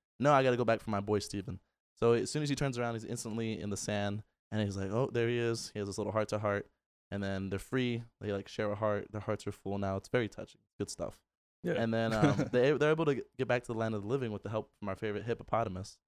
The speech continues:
Speaker 1: god. So that's, or goddess. So that's great.
Speaker 2: Taweret.
Speaker 1: Taweret, yeah. So, but meanwhile,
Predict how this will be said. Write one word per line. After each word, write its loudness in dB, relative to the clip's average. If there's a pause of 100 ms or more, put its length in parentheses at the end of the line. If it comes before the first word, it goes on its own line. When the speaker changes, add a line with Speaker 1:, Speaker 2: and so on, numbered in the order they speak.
(180)
Speaker 1:
god. -2 (200)
So -8
that's, -2
or -6
goddess. -2
So -2
that's 0
great. -6 (420)
Speaker 2:
Taweret. 2 (180)
Speaker 1:
Taweret, 2
yeah. -2 (360)
So, 6
but 2
meanwhile, 0